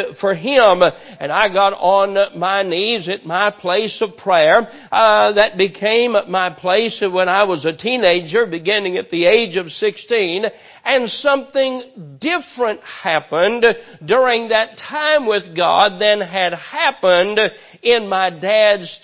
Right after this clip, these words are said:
teaching me. All of a sudden, it seemed that the Holy Spirit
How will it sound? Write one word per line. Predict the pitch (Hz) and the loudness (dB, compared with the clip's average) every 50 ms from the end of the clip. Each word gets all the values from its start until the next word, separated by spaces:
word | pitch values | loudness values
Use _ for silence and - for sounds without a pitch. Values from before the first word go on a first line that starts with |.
| - - | -10 -8
teaching | 269 277 247 185 - - 202 190 180 170 170 165 160 - - | -6 -6 -6 -8 -8 -6 -4 -4 -2 -2 -2 -4 -4 -6 -8
me. | 160 151 143 147 143 143 165 208 202 - - - - - - | -8 -4 -2 -2 0 0 0 0 -2 -4 -10 -20 -12 -2 2
All | 185 233 302 339 339 311 | 4 6 8 6 6 4
of | 294 254 | 2 0
a | 247 226 | 0 -2
sudden, | - - - - - - - 156 147 175 214 240 226 - | -2 -4 -8 -2 0 2 2 2 0 -2 -4 -4 -4 -2
it | 214 220 226 220 - | 0 0 0 0 0
seemed | - - - - 262 285 311 320 311 302 277 254 | -8 -8 -6 -4 -2 -2 0 0 0 -2 0 -2
that | 233 208 202 | -2 -2 0
the | 190 185 | 0 0
Holy | 180 - - 233 254 247 220 196 185 185 | 0 0 0 2 2 2 2 2 -2 -4
Spirit | - - - - - - 320 320 294 247 196 180 185 214 202 | -4 -10 -12 -12 -10 -6 -4 -2 -2 0 2 4 2 2 2